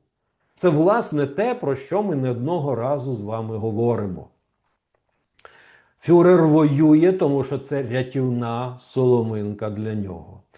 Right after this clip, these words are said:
І тут очевидно, що найближчими тижнями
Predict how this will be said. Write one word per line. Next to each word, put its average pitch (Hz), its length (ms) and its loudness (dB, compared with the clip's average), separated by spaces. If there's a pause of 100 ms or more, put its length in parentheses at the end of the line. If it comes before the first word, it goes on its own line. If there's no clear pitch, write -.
(400)
І 156 100 0
тут 302 420 0 (1400)
очевидно, 165 640 4
що 123 580 0 (240)
найближчими 120 1160 -2 (460)
тижнями 190 680 -2